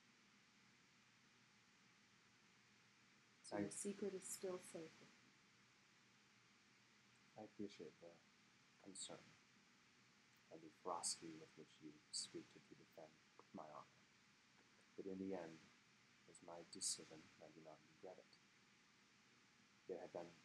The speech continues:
Speaker 2: other times that I, this is not the first time I have let something of the sort slip.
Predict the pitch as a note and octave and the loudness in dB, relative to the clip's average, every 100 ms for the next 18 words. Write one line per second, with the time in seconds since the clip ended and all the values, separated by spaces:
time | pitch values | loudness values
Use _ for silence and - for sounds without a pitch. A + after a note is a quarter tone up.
0 | - F#2+ F#2 - D2+ D2+ D2+ - D2+ D#2+ | -2 2 2 0 -6 -6 -8 -6 -4 -4
1 | - - E2+ - G2 F#2+ - - F2 D#2+ | -4 -8 0 4 4 2 -4 2 4 6
2 | - F2+ D#2+ D#2 D2+ - - - - - | 4 2 0 -2 -8 -12 -12 -12 -14 -18
3 | - - - - - E2 D#2 - - - | -18 2 6 6 2 -6 0 2 2 2
4 | - - | 0 0